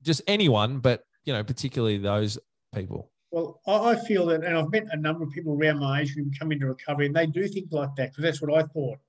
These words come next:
Speaker 2: I
Speaker 1: Mm.
Speaker 2: thought, "I'm too far gone, I'm too messed up."
Speaker 1: Mm.
Speaker 2: You know, and that's how I think. I, when I see people who come into fellowship and into the rooms and stuff like that, and they are in that age group, I do, I actually approach them straight away.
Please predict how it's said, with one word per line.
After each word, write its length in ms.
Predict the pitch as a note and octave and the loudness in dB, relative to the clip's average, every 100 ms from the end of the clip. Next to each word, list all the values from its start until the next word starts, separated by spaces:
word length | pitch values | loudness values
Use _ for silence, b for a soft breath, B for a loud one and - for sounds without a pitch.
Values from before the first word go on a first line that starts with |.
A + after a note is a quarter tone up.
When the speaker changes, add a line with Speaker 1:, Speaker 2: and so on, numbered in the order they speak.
| _ C3+ | _ 2
Speaker 2:
I 20 | |
Speaker 1:
Mm. 240 | B2 G#2 | 2 4
Speaker 2:
thought, 100 | D3+ | 2
"I'm 40 | C3+ _ - | -2 _ -8
too 80 | D3+ C#3+ | -6 -2
far 260 | C3+ C3 | 0 0
gone, 200 | C#3 C3 | 0 -2
I'm 140 | B2 A#2 | -2 -8
too 160 | - C#3 | -6 -2
messed 300 | C#3 C3+ C#3 | 0 -2 -2
up." 240 | B2 - _ _ _ _ A#2 | -4 -6 _ _ _ _ -4
Speaker 1:
Mm. 240 | A2+ G2 E2+ _ _ _ | -2 -2 -6 _ _ _
Speaker 2:
You 80 | D3 | 2
know, 80 | C#3+ | 4
and 100 | D3 | 4
that's 140 | E3 - | 2 0
how 180 | D3+ D3 | 0 2
I 40 | |
think. 180 | C#3+ E3+ | 0 -2
I, 140 | F3 | -2
when 300 | F3+ F3+ F#3+ | -4 -2 0
I 160 | E3+ C#3 | 0 0
see 320 | C3+ F3+ E3+ | -4 -4 -2
people 340 | D3+ D3 C#3 | -2 0 -2
who 260 | C#3 D3+ D3 C#3+ | -2 -2 -4 -4
come 180 | D#3 D3+ | -4 -2
into 340 | C#3 C3+ C3+ C#3 | -2 -4 -6 -4
fellowship 500 | C#3+ C#3 - D3 C#3 | -2 -2 -4 -6 -4
and 160 | C3+ C#3 | -6 -4
into 280 | C#3 C#3 | -4 -4
the 120 | C3+ C3 | -8 -8
rooms 300 | C#3 C#3 C3+ | -2 0 0
and 60 | - | -4
stuff 180 | - B2+ | -10 -4
like 180 | C3+ C3+ | -2 -2
that, 80 | B B B - | B B B -4
and 80 | C#3+ | 0
they 40 | |
are 300 | C#3+ D#3+ F#3 | 2 4 2
in 80 | F3+ | 2
that 100 | D#3 | 2
age 200 | C#3 C3+ D#3 | 2 0 -2
group, 140 | C#3 | -2
I 120 | C#3 | 0
do, 280 | C#3 D3+ D#3+ - | -2 -4 -8 -4
I 200 | C#3+ D#3 | -2 0
actually 260 | C#3+ C#3 C#3+ | -2 -2 -6
approach 420 | C#3 D3+ C#3+ C#3 | -2 -2 -2 -4
them 100 | C3 | -8
straight 300 | - C#3+ C3+ | -6 -2 -2
away. 420 | C3 C#3+ C#3 C#3 | 0 0 0 -2